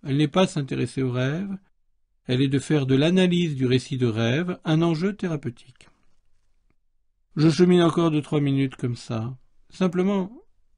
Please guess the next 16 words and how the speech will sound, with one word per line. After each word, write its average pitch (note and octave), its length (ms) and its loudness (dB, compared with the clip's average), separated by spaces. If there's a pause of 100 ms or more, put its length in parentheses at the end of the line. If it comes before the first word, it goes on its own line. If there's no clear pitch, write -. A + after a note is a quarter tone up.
(300)
pour A3 200 4
vous F#3+ 140 2
faire G3 280 2
sentir F#3 800 -2
que C#3 140 -2
si F3+ 200 -2
Freud G3 300 0
s'intéresse D#3+ 640 -6 (140)
au D#3 100 2
rêve, F3 360 0
et G#3+ 60 6
d'abord F#3 340 6
à D#3 40 -2
ses D#3 100 -4
propres D3 320 -4
rêves, D#3+ 540 -2